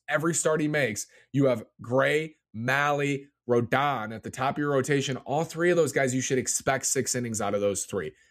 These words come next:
Joe Ryan can go deep. Bailey Ober can go deep if he's healthy. There's really no question marks there anymore of who can go deep.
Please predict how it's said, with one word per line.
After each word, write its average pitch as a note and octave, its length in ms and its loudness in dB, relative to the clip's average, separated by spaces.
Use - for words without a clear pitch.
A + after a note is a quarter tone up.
Joe G3 140 6
Ryan G#3+ 300 2
can G#3 120 -2
go F3+ 140 4
deep. E3 360 2
Bailey F#3 320 6
Ober G#3+ 240 2
can E3+ 140 -8
go D#3 100 4
deep D3 260 0
if C3 120 -2
he's B2 160 -2
healthy. B2 460 0
There's F#3+ 340 2
really A#3+ 180 2
no A#3 140 2
question A3+ 400 0
marks C#3 280 0
there B2+ 160 0
anymore A2+ 340 0
of G#2 80 0
who D3 140 2
can D3+ 140 -6
go C3 140 4
deep. B2 320 0